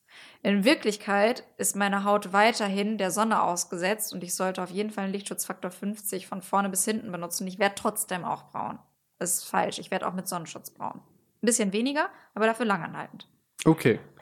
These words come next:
Speaker 2: Ja gut, äh, wie, wie, wie, wirklich, äh, vielen, vielen Dank für die ganzen, äh, Tipps und auch gra-, das gerade, weil ich, äh, wusste es jetzt auch bei mir nicht, weil ich find das immer so ein bisschen schwierig zu verstehen.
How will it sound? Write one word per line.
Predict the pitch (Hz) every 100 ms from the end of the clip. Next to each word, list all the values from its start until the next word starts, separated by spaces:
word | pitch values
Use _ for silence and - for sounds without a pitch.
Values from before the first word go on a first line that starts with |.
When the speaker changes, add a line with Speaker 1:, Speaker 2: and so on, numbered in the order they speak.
| - - - _ _
Speaker 2:
Ja | 196
gut, | 190 180 196
äh, | 190 180
wie, | 185 185 165 226 226
wie, | 202 233
wie, | 226 240 254
wirklich, | 233 240 214 - -
äh, | 196
vielen, | 180 233
vielen | 208 185
Dank | 226
für | -
die | 139
ganzen, | 131 151 - 156 151
äh, | 139
Tipps | 180 147
und | 135
auch | 135
gra-, | 139
das | 135 127 -
gerade, | 139 147
weil | 131
ich, | 131 -
äh, | 139 131 120
wusste | 151 -
es | 160
jetzt | 143 139
auch | 139
bei | 131 113
mir | 127
nicht, | 156 117
weil | 120 123
ich | 120
find | - - - -
das | - -
immer | 120 110
so |
ein | 107
bisschen | 104 107
schwierig | - 120 107
zu | -
verstehen. | 113 110 - 127